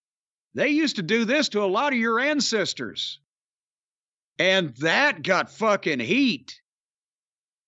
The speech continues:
And that was the, you know, <laughs> we c-, we couldn't do it to, uh, when, when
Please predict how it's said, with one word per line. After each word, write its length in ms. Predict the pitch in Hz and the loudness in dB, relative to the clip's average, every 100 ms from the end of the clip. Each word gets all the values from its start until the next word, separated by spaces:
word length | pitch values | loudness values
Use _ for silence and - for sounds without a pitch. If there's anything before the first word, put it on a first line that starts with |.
| - | -2
And 260 | 208 196 | 0 2
that 260 | 180 233 233 | 2 0 0
was 220 | 262 180 | -2 0
the, 200 | 220 214 151 | 0 -2 0
you 140 | 226 | 2
know, 280 | 214 165 151 - _ _ | 2 2 -4 -12 _ _
<laughs> 340 | _ _ _ - | _ _ _ -6
we 200 | 160 226 | 0 0
c-, 280 | - - - _ _ _ _ _ | -2 -8 -10 _ _ _ _ _
we 160 | 170 214 | 0 0
couldn't 500 | 220 240 339 349 262 | 0 0 2 2 2
do 220 | 277 311 | 4 4
it 200 | 302 - | 2 0
to, 360 | 208 208 160 120 _ _ _ _ _ _ _ 190 | 0 0 0 -6 _ _ _ _ _ _ _ -4
uh, 80 | 196 | 0
when, 300 | 220 220 190 | 2 2 2
when 380 | 175 220 185 151 | 0 0 0 -4